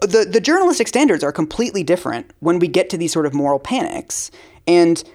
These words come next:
this is something that was so striking to me about the nineteen nineties political correctness moral panic, is it's actually a pretty big story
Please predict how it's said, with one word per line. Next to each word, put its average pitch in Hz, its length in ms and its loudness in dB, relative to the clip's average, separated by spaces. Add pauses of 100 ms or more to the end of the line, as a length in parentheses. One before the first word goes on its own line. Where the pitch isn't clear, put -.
(140)
this 233 180 -2
is 302 160 0
something 349 260 4
that 196 100 2
was 180 140 0
so 175 380 4
striking 175 440 -4
to 190 100 -6
me 190 340 -4
about 139 560 -2 (420)
the 151 100 2
nineteen 151 400 0
nineties 143 320 0
political 143 320 -4
correctness 151 380 -4
moral 180 160 -2
panic, 185 360 -4 (220)
is 202 240 -2 (260)
it's - 160 -4
actually 403 360 0
a 415 60 2
pretty 302 320 -2
big 160 380 0
story 147 640 -2